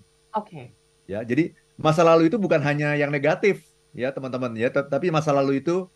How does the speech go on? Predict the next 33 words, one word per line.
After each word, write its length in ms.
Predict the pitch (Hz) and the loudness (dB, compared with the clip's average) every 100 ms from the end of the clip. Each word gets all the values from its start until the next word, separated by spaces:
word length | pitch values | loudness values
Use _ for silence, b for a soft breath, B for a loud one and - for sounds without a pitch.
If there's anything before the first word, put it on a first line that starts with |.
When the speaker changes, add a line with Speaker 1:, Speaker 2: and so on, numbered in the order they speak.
| _ _ | _ _
Speaker 2:
ada 240 | 139 147 | -2 -2
masa 240 | 143 135 135 | -2 -4 -2
lalu 240 | 131 135 | -2 -2
yang 120 | 131 | -4
positif 320 | 139 139 151 151 | -6 -8 -10 -6
juga. 340 | 156 117 92 - _ _ _ | -4 -4 -8 -12 _ _ _
Speaker 1:
Hmm. 160 | 202 180 _ _ _ _ _ | -20 -20 _ _ _ _ _
Speaker 2:
Nah, 80 | 92 | -4
yang 220 | 123 147 | -2 0
dilihat 380 | 143 139 139 202 | 2 2 0 -2
sesungguhnya 560 | 151 147 135 147 202 202 _ _ - | -6 -6 -4 -2 -4 -6 _ _ -10
apakah 320 | 143 151 156 | -4 -2 0
masa 280 | 196 165 156 147 | 0 0 0 0
lalu 320 | 139 143 139 | 0 -2 -4
itu 80 | 196 | -4
membawa 320 | 160 147 156 | 0 0 2
kebaikan 640 | 131 135 160 156 123 104 - _ _ | 0 -2 -2 -4 -4 -10 -18 _ _
untuk 240 | 127 135 123 | -14 -10 -8
masa 220 | 110 113 | -6 -6
sekarang. 480 | - 98 95 80 - b b | -4 -6 -4 -8 -14 b b
Tidak 240 | - 151 165 | 4 6 6
peduli 480 | 170 190 233 175 160 | 6 8 8 8 6
apakah 480 | 117 - 123 165 | 2 -2 2 4
itu 320 | 147 147 175 180 | 2 2 0 0
sesuatu 480 | - 151 143 135 139 | -4 -4 0 2 2
yang 160 | 127 110 | -2 -2
positif 320 | 104 107 156 | -6 -6 -4
atau 160 | 143 151 | -2 0
negatif, 460 | 151 156 104 - | 0 0 -2 -6
karena 260 | - 180 208 | -2 -2 0
ada 380 | - 156 127 - | 2 2 2 -2
masa 300 | 160 156 160 | -4 -2 0
lalu, 400 | 185 185 151 | 0 0 -2